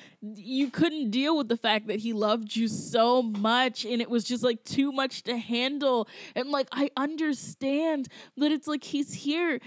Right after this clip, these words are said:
and he's not gonna let you go ever again. And then you notice that there's an engagement ring on her finger. Okay, a couple things. One,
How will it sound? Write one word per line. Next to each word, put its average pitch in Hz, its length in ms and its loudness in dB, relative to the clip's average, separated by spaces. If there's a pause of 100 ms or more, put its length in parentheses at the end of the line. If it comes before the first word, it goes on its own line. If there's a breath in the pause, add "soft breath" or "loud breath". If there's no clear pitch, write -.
(160 loud breath)
and 262 80 -2
he's 285 200 0
not 277 360 -2
gonna 320 180 0
let 277 320 -2
you 302 80 2
go 240 380 2
ever 254 340 0
again. 240 540 2 (180 loud breath)
And 254 200 -6
then 277 80 0
you 320 120 -4
notice 285 300 2
that 202 120 -4
there's 254 200 2
an 233 100 -2
engagement 208 600 -2
ring 294 180 -2
on 302 120 2
her 302 160 2
finger. 311 340 -2
Okay, 262 300 4
a 214 60 4
couple 233 360 2
things. - 460 -10 (260 loud breath)
One, 240 460 4